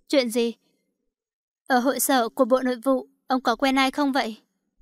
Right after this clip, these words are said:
"Luật sư Trương, cha của luật sư Trương hiện đang làm ở Bộ Nội vụ."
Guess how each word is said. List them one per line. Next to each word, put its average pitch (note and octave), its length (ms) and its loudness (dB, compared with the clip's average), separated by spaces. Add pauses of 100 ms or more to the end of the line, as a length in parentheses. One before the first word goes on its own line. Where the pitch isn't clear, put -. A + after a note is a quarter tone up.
(240)
"Luật B3+ 260 2
sư C#4 280 2
Trương, C4 340 2 (260)
cha D4 240 2
của C4+ 140 0
luật A3+ 160 0
sư C4+ 260 0
Trương B3+ 340 0 (140)
hiện C#4 300 0
đang B3 260 0
làm A#3 240 -2
ở A3+ 100 -2
Bộ A#3+ 200 0
Nội A#3+ 120 -2
vụ." A#3 320 -2